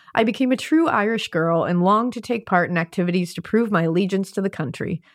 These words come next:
Little seven-year-old me was wild, <laughs> L O L. One of these activities was, was the weekly station mass. The station masses are a mass held in a family home and has long been celebrated in Ireland.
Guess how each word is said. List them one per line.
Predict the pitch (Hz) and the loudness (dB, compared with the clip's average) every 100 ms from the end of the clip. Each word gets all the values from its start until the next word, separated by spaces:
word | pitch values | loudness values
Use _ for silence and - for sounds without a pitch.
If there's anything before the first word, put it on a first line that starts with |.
| _ | _
Little | - 254 | 2 2
seven-year-old | 262 214 196 202 190 196 175 | 2 0 0 0 2 2 2
me | 175 | 0
was | 180 170 | 0 0
wild, | - 123 131 147 - | -2 -2 -2 0 2
<laughs> | |
L | 170 170 | 4 6
O | 180 - | 4 2
L. | - 302 - - - 320 247 | 0 -2 -8 -12 -12 -6 0
One | 262 349 | 2 2
of | 302 | -2
these | 262 208 | -2 -2
activities | 196 185 202 180 208 214 | -2 -2 -4 -2 -2 -2
was, | 202 - | -4 -2
was | 202 196 214 185 | -2 0 0 2
the | 208 | 0
weekly | 240 247 233 | 2 0 -2
station | 214 - 254 294 175 156 | -2 0 0 0 -2 -4
mass. | 135 - - - - _ _ | -6 -6 -8 -12 -18 _ _
The | 202 | -2
station | - 277 320 254 208 | 0 0 0 0 2
masses | 185 180 185 180 | 2 2 0 2
are | 175 | 2
a | 170 | 2
mass | 180 190 - | 2 2 0
held | 190 175 175 | 0 2 0
in | 170 | -4
a | |
family | - 185 196 226 | -2 0 0 0
home | 202 160 156 165 165 - - | 0 0 0 -2 -6 -16 -8
and | - | 0
has | 220 185 | 2 4
long | 185 185 220 233 | 4 4 4 2
been | 233 | 0
celebrated | 214 180 180 175 170 170 | 0 0 2 0 0 0
in | 175 | 0
Ireland. | 160 160 - - 175 | 0 -2 -4 -6 -8